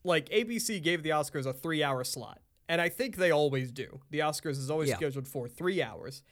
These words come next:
Speaker 1: And apparently, the fastest the Oscars has ever been is three hours and fourteen minutes.
Speaker 2: I believe it. And this was th-, like, three forty-five, dude.
Speaker 1: Yeah.
Speaker 2: It was so long.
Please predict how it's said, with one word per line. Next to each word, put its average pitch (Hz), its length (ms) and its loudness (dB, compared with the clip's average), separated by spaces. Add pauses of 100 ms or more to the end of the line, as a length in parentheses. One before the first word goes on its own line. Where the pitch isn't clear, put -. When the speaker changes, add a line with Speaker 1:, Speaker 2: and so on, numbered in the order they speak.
(200)
Speaker 1:
And 202 120 0
apparently, 233 560 -2 (220)
the 156 200 2
fastest 151 800 -4
the 175 120 -4
Oscars 160 460 -4
has 147 240 0 (160)
ever 156 320 2
been 123 400 -10 (480)
is 151 160 -2
three 165 320 0
hours 151 260 4
and 135 120 -2
fourteen 135 500 -4
minutes. 110 440 -4 (1200)
Speaker 2:
I 120 100 -6
believe 90 280 -10
it. 76 180 -18
And 117 80 -6
this 151 140 4
was - 120 0
th-, - 160 -8
like, 160 240 -2
three 151 160 -4
forty-five, 147 800 -2
dude. 85 400 -12
Speaker 1:
Yeah. 160 240 6
Speaker 2:
It 147 40 0
was 156 180 -6 (160)
so 196 600 4
long. 185 960 2